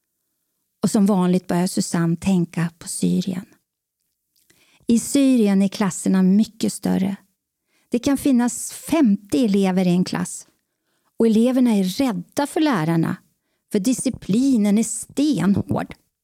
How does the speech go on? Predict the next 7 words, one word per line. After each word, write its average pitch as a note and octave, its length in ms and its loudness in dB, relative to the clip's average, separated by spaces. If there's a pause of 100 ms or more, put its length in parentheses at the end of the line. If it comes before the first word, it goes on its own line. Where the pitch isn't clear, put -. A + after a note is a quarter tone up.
(1300)
Lärarna F#3+ 480 2
skriker F#3+ 920 -4
och F3+ 100 -2
delar G3+ 400 0
ut G3+ 240 0
olika G3 360 -2
straff. - 680 -8